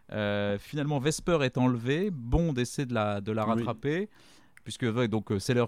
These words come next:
Speaker 1: va, donc, euh, Trumbull, euh, Bond, euh, bat le chiffre, donc évidemment donc, euh, Vesper est enlevé, Bond part à sa poursuite, il est capturé par, euh, par le chiffre,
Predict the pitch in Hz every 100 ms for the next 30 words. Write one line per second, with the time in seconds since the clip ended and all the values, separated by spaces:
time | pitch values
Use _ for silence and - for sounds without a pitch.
0 | - 98 90 87 - 92 87 - - 117
1 | 113 117 110 92 87 95 113 101 90 87
2 | 85 87 123 117 92 92 - 175 - -
3 | - - 95 101 98 101 101 92 87 -
4 | 85 107 - 110 92 90 87 127 123 113
5 | 123 - - 110 104 - - - 147 143
6 | - - - 123 127 123 110 - 113 110
7 | 95 87 87 85 - 92 90 87 - 170
8 | -